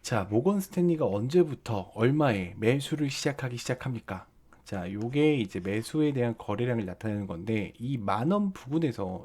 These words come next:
얘네들이 계속 뭐를 하고 있어요? 매수를 하고 있습니다. 비중 조정을 하면서 매수를 이어가고 있어요. 그렇다는 얘기는 뭐예요?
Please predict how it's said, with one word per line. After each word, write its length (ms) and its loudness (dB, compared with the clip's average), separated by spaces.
얘네들이 460 -2
계속 480 0
뭐를 260 0
하고 180 0
있어요? 260 -6
매수를 480 2
하고 180 2
있습니다. 600 -4
비중 360 0
조정을 440 4
하면서 680 4
매수를 380 0
이어가고 400 0
있어요. 340 -6
그렇다는 460 6
얘기는 200 0
뭐예요? 340 -2